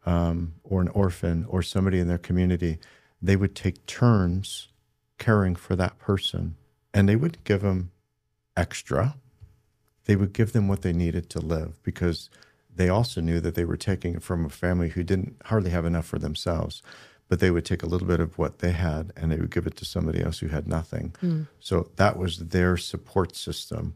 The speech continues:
Speaker 2: Mm-hmm.
Speaker 1: But I'll tell you, when you have a safety net, um, even though Lyndon B Johnson thought, "We're gonna eradicate poverty," my goodness, we enslaved a whole population. And, and that's why today, this is why we're talking about what we've learned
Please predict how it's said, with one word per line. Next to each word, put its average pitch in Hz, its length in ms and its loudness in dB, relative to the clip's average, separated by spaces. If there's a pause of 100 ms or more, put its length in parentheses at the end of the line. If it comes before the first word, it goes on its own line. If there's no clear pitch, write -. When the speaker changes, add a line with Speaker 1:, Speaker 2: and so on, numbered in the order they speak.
Speaker 2:
Mm-hmm. 160 320 0 (220)
Speaker 1:
But 87 320 0
I'll 127 120 4
tell 139 200 2
you, 117 120 4
when 92 120 4
you 98 60 4
have 123 160 2
a 131 40 -2
safety 101 380 0
net, 160 280 0 (800)
um, 90 360 4
even 113 260 4
though 120 300 4 (100)
Lyndon 104 220 4
B 107 100 4
Johnson 104 440 2
thought, 98 220 0
"We're 104 100 0
gonna 101 180 4
eradicate 101 580 2
poverty," 127 400 2 (120)
my 101 80 -2
goodness, 104 360 -2
we 95 80 2
enslaved 101 440 0
a 98 60 0
whole 92 120 2
population. 92 880 -2 (540)
And, 92 320 2
and 104 120 4
that's 110 200 6
why 107 120 2
today, 107 520 4
this - 180 0
is 110 80 -4
why 104 140 6
we're 107 160 4
talking 101 360 0
about 90 220 0
what 90 160 -2
we've 101 220 2
learned 85 380 0